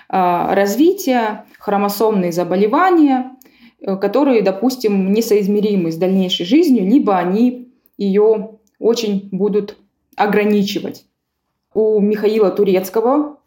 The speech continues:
у, у него есть дочь Наталья, и у неё, у, у реб-, у плода обнаружился синдром Дауна. И она об этом как-то рассказала вот массово. И её, кстати, что она, она сделала прерывание в итоге, и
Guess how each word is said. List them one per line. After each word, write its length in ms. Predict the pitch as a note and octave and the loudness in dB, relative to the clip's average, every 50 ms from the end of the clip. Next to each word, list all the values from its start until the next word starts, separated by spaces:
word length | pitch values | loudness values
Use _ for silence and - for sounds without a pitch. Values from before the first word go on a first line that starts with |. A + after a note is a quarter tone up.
| - | -6
у, 80 | - G3 | -2 -2
у 200 | G3+ G3 - - | -2 0 0 0
него 200 | G#3 G3+ F#3+ G3 | 0 2 2 2
есть 160 | G3 G3 F#3 F#3 | 2 2 2 2
дочь 260 | G3+ G3 G3 G3 - | 2 2 0 0 -2
Наталья, 640 | A3 A3 A3 - G#3+ G#3 G#3 G3+ G3+ G#3 G#3+ G#3+ - - _ - - _ _ _ - | -4 -4 -2 0 0 0 0 0 -2 -4 -4 -8 -14 -20 _ -20 -20 _ _ _ -4
и 120 | G#3 G#3 | -2 0
у 80 | G3+ G3+ | 2 2
неё, 580 | G3+ G3+ F#3+ G3 A#3+ C4+ D4+ D#4+ E4+ E4+ E4+ E4+ E4+ - - - _ _ - | 2 2 2 2 2 2 2 2 2 0 -2 -4 -8 -14 -20 -20 _ _ -4
у, 80 | G#3 G#3 G3+ G3+ G3+ - - - A3+ A3 A3 | 0 0 2 0 0 -2 -4 -2 0 0 0
у 40 | G#3+ | 0
реб-, 280 | G#3 G#3 F#3 F3 - - _ - - | 0 0 -2 -4 -6 -12 _ -6 -4
у 100 | G#3+ G3+ | -4 -2
плода 600 | - F#3+ F#3 F#3 F#3 F3 G3+ C#4 G#4+ - - - _ _ _ _ _ _ _ _ | 0 -2 0 0 0 2 2 0 -2 -4 -10 -18 _ _ _ _ _ _ _ _
обнаружился 640 | - G#3 G#3 G3 A3 G#3+ G#3 C4+ D4+ D4+ D#4+ - - A3 | -4 -2 0 0 0 0 2 0 2 0 0 -2 -2 -4
синдром 420 | - - G#3 G3+ G#3 A#3+ B3 A#3+ | -4 -2 -2 0 2 2 2 2
Дауна. 480 | F#3+ F#3+ F3 E3 D#3 D3+ D3 - - - _ _ _ _ _ _ - | 2 2 0 0 0 0 -2 -4 -4 -10 _ _ _ _ _ _ -4
И 100 | F#3+ G3+ | 0 0
она 200 | G3 G3+ G#3 G3 | 0 2 2 0
об 100 | F#3 F3+ G3 | 0 0 -2
этом 200 | G3 - F3+ F3 | -2 -2 -6 -6
как-то 460 | - F#3 - - - E3 D#3+ D#3+ E3 | -6 -8 -8 -6 -6 -4 -2 -2 -4
рассказала 600 | F#3 F#3+ - - F#3+ F#3+ A3 C4+ G4 G#4+ E4+ A#3 | -4 -6 -4 -4 -2 0 2 2 2 2 0 0
вот 200 | F3+ D3+ D#3 - _ _ - | -2 -4 -6 -8 _ _ -4
массово. 600 | - G3 F#3+ F#3 - - - E3+ D#3 D#3+ - - - - - - - _ | 0 2 2 2 0 -2 -6 -6 -6 -8 -8 -10 -14 -20 -20 -20 -16 _
И 80 | - G3 | -2 0
её, 360 | G3 G3 G3 G3 F#3+ G#3+ B3 B3 | 0 2 2 2 2 2 0 0
кстати, 460 | - D#4+ D4+ - C4+ B3+ C4 - - | -2 -4 -2 0 0 -2 -2 -4 -10
что 180 | - - A3 | -4 -2 0
она, 200 | A3 A3+ G#3+ - G#3 | 0 2 2 2 2
она 120 | A3+ A3 A3 | 2 0 0
сделала 320 | F#3+ G#3 G#3+ G3+ F#3+ F3+ | 0 2 2 2 2 0
прерывание 640 | F#3 - G3 G3 F#3+ F#3 F#3 A3 C4+ F#4+ G4 E4 B3 | 0 0 0 0 0 0 0 0 0 0 0 0 0
в 80 | G3+ | 0
итоге, 300 | G3+ G3 F#3+ F#3+ F3 F#3 F3+ | -2 -2 -2 -2 -2 -2 -4
и 600 | - - G3+ G3 G3 G3 G3 F#3+ F#3 F#3 F#3 - | -2 -2 -2 0 2 2 2 2 2 0 0 -2